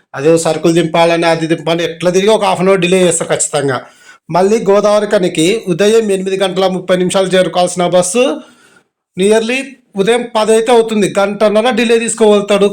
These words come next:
కనీసం అన్న గంట అవుతుందంట డిలే. అంటే నాతో పాటు ట్రావెల్ చేసిన వాళ్ళు ఇంకా కొంతమంది ఉన్నారు, ఫ్రెండ్స్ అయినారు అక్కడ. వాళ్ళని అడిగితే ఈ బస్సు ఎప్పుడు వన్ అవర్ డిలే అయితే ఉంటుంది ఖచ్చితంగా అని చెప్తూ ఉన్నారు. మరి ఇంత లాంగ్ డిస్టెన్స్ బస్సు వన్ అవర్ డిలే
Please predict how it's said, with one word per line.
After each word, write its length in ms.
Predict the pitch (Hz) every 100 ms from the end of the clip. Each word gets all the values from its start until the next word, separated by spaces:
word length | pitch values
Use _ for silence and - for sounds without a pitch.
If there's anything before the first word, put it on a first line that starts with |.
| 202
కనీసం 500 | 185 208 233 254 254
అన్న 120 | 247 262 233
గంట 180 | 214 208
అవుతుందంట 460 | 196 190 208 202 180 143
డిలే. 180 | 151 156 - 170
అంటే 140 | 165 170
నాతో 220 | 165 185 190
పాటు 220 | 190 190 220 220
ట్రావెల్ 340 | 190 180 190 190
చేసిన 180 | 185 185
వాళ్ళు 140 | 190 196
ఇంకా 120 | 185 190
కొంతమంది 340 | 196 180 185 190
ఉన్నారు, 180 | 180 -
ఫ్రెండ్స్ 240 | 170 165 185
అయినారు 220 | 170 151
అక్కడ. 180 | - 139 160 208 - - - - _ _ _ -
వాళ్ళని 320 | 165 190 202 202
అడిగితే 400 | 196 202 196 156 180 220 - - - - 175
ఈ 20 | 160
బస్సు 200 | 165 170 196
ఎప్పుడు 280 | - 202 202
వన్ 140 | 185 180
అవర్ 180 | 180 180
డిలే 160 | 170 175
అయితే 160 | 170 170 160
ఉంటుంది 340 | 160 160 165 165
ఖచ్చితంగా 500 | 156 - 151 147 147
అని 140 | 151 160 160 -
చెప్తూ 280 | 156 156 165 156
ఉన్నారు. 360 | 147 135 143 214 247 _ _ _ -
మరి 100 | 180 185
ఇంత 120 | 165 180
లాంగ్ 240 | 180 190 196
డిస్టెన్స్ 320 | 190 202 190 175
బస్సు 200 | 156 185
వన్ 200 | 165 170 180
అవర్ 180 | 185 175
డిలే 160 | 175